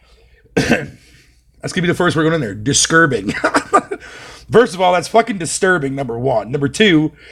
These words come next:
that's fucking retarded. Number three, if Garuda was in my chat right now, he more than likely probably would like that, and that would just fucking push myself away from him from talking to him ever again the rest of my life.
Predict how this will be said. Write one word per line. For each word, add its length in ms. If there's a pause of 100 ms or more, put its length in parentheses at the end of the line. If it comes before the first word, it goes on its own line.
(180)
that's 140
fucking 260
retarded. 720 (240)
Number 200
three, 540 (1200)
if 180
Garuda 300
was 140
in 100
my 100
chat 300
right 180
now, 160
he 160
more 260
than 100
likely 260
probably 320
would 160
like 380
that, 260
and 160
that 120
would 100
just 200
fucking 340
push 260
myself 360
away 280
from 200
him 140
from 120
talking 300
to 60
him 140
ever 180
again 180
the 60
rest 160
of 40
my 60
life. 300